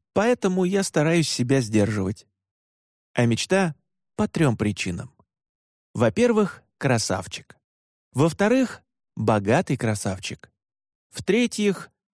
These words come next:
богатый красавчик с манерами джентльмена, с которым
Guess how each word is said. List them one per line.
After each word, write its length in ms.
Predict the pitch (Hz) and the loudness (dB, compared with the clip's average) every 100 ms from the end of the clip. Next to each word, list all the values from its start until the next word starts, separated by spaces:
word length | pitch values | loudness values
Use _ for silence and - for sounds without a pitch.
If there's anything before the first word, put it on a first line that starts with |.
| _ | _
богатый 680 | - 131 180 180 240 - 180 | -2 0 2 2 0 2 0
красавчик 720 | 156 139 120 190 220 - 214 | 2 0 0 0 0 -2 -6
с 80 | - | -2
манерами 540 | 143 127 120 175 165 147 | 0 2 2 2 0 0
джентльмена, 840 | 131 139 131 120 104 101 98 104 _ _ _ | -2 -2 -2 0 0 0 -2 -6 _ _ _
с 100 | - | -6
которым 600 | - 196 233 214 190 165 | -2 2 2 2 0 -2